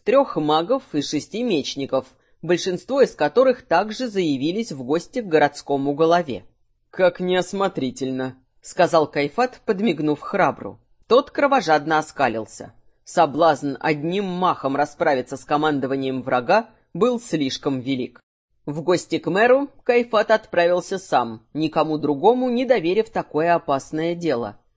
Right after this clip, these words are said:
Мечники с магами его бойцам точно не по зубам.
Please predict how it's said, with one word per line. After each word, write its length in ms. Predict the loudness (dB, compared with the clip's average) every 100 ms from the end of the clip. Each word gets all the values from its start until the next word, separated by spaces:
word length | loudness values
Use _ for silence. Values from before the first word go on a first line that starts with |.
| _ _
Мечники 640 | -4 -2 -2 -4 -6 -4 -6
с 100 | -2
магами 440 | 0 0 0 0
его 300 | 0 0 2
бойцам 540 | 4 2 2 -2 0
точно 440 | 0 -2 -2 -6 -8
не 100 | -6
по 120 | -8
зубам. 580 | -6 -2 0 0 -4